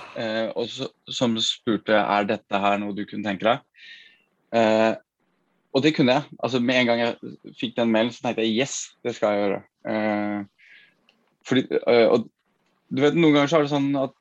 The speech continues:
eh, det, det er sammenhenger man ikke er klar over, eller sånn tanker som har gått og liksom vaka under overflaten.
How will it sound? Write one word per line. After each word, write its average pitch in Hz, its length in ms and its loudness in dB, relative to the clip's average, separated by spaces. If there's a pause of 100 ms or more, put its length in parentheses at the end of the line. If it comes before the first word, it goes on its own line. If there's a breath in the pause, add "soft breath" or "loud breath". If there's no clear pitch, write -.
eh, 131 320 0
det, - 260 -10
det 131 160 -2
er 127 40 -2
sammenhenger 110 540 -2
man 120 140 -2
ikke 117 200 -4
er 113 120 -4
klar 101 240 0
over, 113 160 0
eller 117 220 0
sånn 117 180 -8
tanker 110 400 -8
som 110 200 -4
har 110 100 0
gått 104 220 -6
og 107 580 -2 (800)
liksom 113 180 -2
vaka 110 480 2
under 107 220 0
overflaten. 107 680 -2